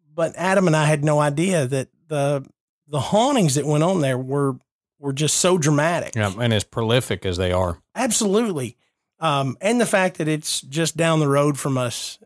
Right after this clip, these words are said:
Speaker 1: you know, about an hour.
Speaker 2: Mm-hmm.
Speaker 1: So, um, you know, I, I really enjoyed looking into some of these things, and, you know, hopefully Adam and I will get a chance. We, we've reached out to, uh, to the birds, uh,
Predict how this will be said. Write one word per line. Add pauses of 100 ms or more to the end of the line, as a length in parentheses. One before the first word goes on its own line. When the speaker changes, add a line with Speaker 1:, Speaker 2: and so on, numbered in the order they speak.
Speaker 1:
you
know,
about
an
hour.
Speaker 2:
Mm-hmm. (100)
Speaker 1:
So, (460)
um, (960)
you
know,
I,
I
really
enjoyed (480)
looking
into
some
of
these
things,
and,
you
know,
hopefully
Adam
and
I
will
get
a
chance.
We,
we've
reached
out (120)
to,
uh, (360)
to
the
birds, (460)
uh,